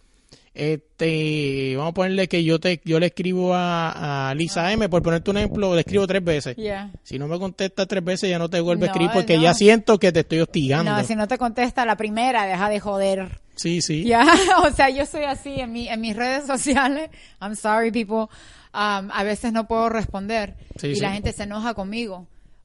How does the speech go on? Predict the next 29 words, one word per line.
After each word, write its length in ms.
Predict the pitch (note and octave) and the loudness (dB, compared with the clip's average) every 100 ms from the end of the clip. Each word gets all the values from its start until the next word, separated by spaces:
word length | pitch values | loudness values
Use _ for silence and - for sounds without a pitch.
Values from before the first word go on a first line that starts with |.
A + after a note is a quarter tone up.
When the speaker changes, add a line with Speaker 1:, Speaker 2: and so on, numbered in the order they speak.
| _ | _
Speaker 2:
Obvio, 360 | B3+ C#4+ C4+ A#3 | -2 0 0 -4
si 120 | B3+ | -6
no 160 | A#3+ C#4 | -6 -4
respondo 460 | B3+ G3+ B3 B3+ | -4 -6 -6 -6
es 60 | B3+ | -6
porque 240 | A#3+ G#3+ | -6 -8
no 100 | A3 | -8
me 80 | A#3+ | -8
interesa 640 | B3+ G#3+ A3 G#3+ A#3 A3+ A3+ | -8 -6 -6 -4 -4 -4 -6
responderte 840 | G#3 E3 G3+ G3 A#3 C4 - E4 | -6 -8 -8 -4 -2 -2 -2 0
Speaker 1:
<laughs> 0 | |
Speaker 2:
o 60 | D4 | 2
Speaker 1:
Así 160 | A#3 C#3 | 2 2
Speaker 2:
estoy 160 | A#3+ | 0
Speaker 1:
es. 60 | A3+ | 0
Speaker 2:
muy 160 | B3 B3 | 0 -2
ocupada 720 | A3+ A3+ A3+ A#3 B3+ C4+ - | -2 -4 0 2 2 0 0
o 80 | A3 | -2
realmente 560 | B3+ C4+ C#4+ C4+ D4 | 0 -2 -4 -4 -4
no, 180 | C#4 D#4+ | -4 -4
es 160 | C#4 B3+ | -6 -8
que 120 | D4 | -6
no 160 | D4 D#4 | -4 -2
eres 160 | E4 | -4
impor-, 320 | D#4 D4+ C4+ A#3+ | -6 -6 -6 -4
no 220 | B3 D4 | -4 -2
eres, 260 | F#4 F4 C4+ | -2 -4 -4
no 120 | D#4 | -6
estás 260 | D#4+ F4 | -6 -6